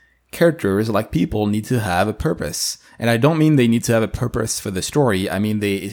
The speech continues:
themselves need to have a purpose in their lives. In other words, a goal.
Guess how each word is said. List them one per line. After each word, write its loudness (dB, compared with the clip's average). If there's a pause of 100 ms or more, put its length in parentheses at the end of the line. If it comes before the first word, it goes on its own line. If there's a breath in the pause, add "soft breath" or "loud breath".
themselves 2
need 0
to -2
have 0
a -4
purpose -4
in -4
their -2
lives. 0
In -4
other 0
words, -4 (140)
a -6
goal. 2